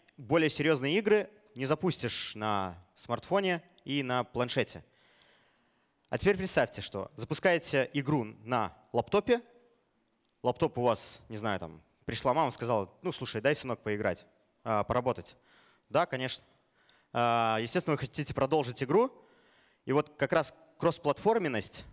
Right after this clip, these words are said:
в таком виде, в котором мы ее понимаем,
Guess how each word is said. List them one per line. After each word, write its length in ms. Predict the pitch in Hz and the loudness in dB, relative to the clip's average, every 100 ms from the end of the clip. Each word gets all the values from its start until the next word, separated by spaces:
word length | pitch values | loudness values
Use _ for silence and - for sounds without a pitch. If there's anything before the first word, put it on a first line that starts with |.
| - _ - | -20 _ -6
в 80 | |
таком 300 | - - 151 | -4 0 0
виде, 240 | 127 156 120 | 0 -2 -2
в 60 | |
котором 480 | - 127 131 120 104 _ _ _ _ _ _ | -4 0 0 0 -8 _ _ _ _ _ _
мы 120 | 135 147 | -2 2
ее 180 | 127 | 2
понимаем, 640 | 123 123 127 185 190 107 | 0 -2 2 2 2 -2